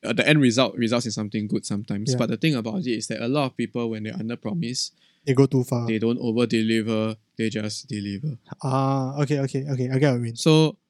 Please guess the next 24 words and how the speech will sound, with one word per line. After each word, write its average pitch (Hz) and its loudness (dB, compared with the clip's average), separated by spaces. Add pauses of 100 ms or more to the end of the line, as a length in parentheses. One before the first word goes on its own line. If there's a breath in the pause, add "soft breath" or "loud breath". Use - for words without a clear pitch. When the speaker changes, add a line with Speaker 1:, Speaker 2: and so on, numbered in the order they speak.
(120)
Speaker 1:
that 165 2
is 123 4
where 107 4
you 107 4
get - 2
the, 98 -2
the 107 0
dark 110 2
side 127 4
of 104 -4
working 110 -2
smart. - -4 (400)
Speaker 2:
Mm, 143 -6
mm, 139 -8
mm, 131 -12
mm, 131 -12
mm. 135 -14
Speaker 1:
Instead 131 4
of 123 10
working 139 4
smart, 120 2
you 104 0
work 104 2
lazy. 98 -2